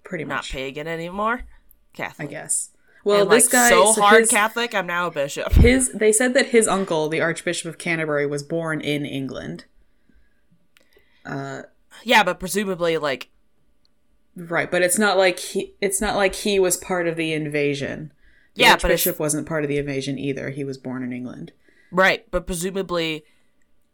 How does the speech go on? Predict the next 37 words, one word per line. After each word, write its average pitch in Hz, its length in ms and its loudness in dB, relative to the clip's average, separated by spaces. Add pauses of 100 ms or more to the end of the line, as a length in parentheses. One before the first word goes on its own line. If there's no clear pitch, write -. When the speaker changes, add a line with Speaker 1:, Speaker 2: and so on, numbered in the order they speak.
(1000)
Speaker 2:
uh, 180 300 2 (180)
what 180 120 -12
was 180 100 -10
this 202 120 -10
guy's 208 200 -10
name? 214 200 -10 (580)
Speaker 1:
Oswald. 160 460 -10 (460)
Speaker 2:
Oswald's 196 720 0 (260)
grandparents 165 840 -2 (360)
Speaker 1:
Would 170 160 -8
have 151 120 -8
been 151 80 0
Speaker 2:
were 208 120 4
Speaker 1:
come 247 160 0
from 147 360 -10 (120)
the 165 80 -12
mainland, 156 480 -2
Speaker 2:
Yeah, - 140 -8
Speaker 1:
yeah. - 60 -8
Speaker 2:
were 202 180 0
part 175 200 -2
Speaker 1:
They - 40 0
Speaker 2:
of 151 40 -4
Speaker 1:
would 156 80 -4
Speaker 2:
the - 60 -
Speaker 1:
have 147 60 -8
been 147 100 -6
Speaker 2:
invasion. - 200 -8
Speaker 1:
Vikings. - 180 -8 (260)
Yeah. 156 180 -8
Speaker 2:
So 180 280 4
his 196 240 2
uncle 202 580 0 (200)
is 185 240 -4
first 180 300 -4
gen 165 420 0 (480)
Speaker 1:
Yeah. 160 220 -10